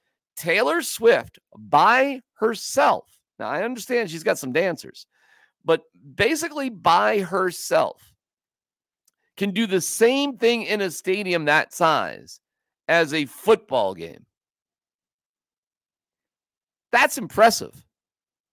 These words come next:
<laughs> T-, Taylor Swift will be at the Super Bowl, and the most remarkable thing is she won't be the halftime show. All right, Johnny. Do they get, does Usher get Taylor Swift to do something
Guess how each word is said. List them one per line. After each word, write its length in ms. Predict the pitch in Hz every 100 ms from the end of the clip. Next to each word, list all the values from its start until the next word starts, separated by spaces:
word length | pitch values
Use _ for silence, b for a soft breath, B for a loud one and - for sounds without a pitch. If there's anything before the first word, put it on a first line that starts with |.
| _
<laughs> 800 | _ _ _ _ _ _ _ -
T-, 300 | - - 190 - b b b
Taylor 320 | 175 220 233
Swift 400 | - - 185 175
will 120 | 170 165
be 200 | 170 165
at 140 | 156
the 80 | 131
Super 320 | - 180 160
Bowl, 480 | 135 127 113 110 - _ _ _ 147
and 120 | 160
the 40 |
most 260 | 160 170 -
remarkable 540 | 147 151 190 180 156
thing 220 | - 139
is 260 | 139 135 -
she 260 | - - 180
won't 380 | 131 165 190 -
be 140 | 151
the 80 | 147
halftime 560 | 127 143 147 113 87 69
show. 260 | - - _ _ _ _ _ _ _ _ _ -
All 140 | 147
right, 200 | 202 226
Johnny. 520 | 220 202 190 196 190 180 180 _ _ _ _ _ _ _ _ _ _ _
Do 360 | 127 220 262 277
they 340 | 240 233 226
get, 400 | 214 208 180 135
does 240 | 185 165 -
Usher 600 | 185 220 - 160 110 104 _ _ _ _ _ _ 139
get 440 | 113 151 202 - -
Taylor 360 | 220 233 220
Swift 420 | 190 - 208 190
to 80 | 170
do 200 | 143 180
something 800 | 139 - - 208 208 - 208 190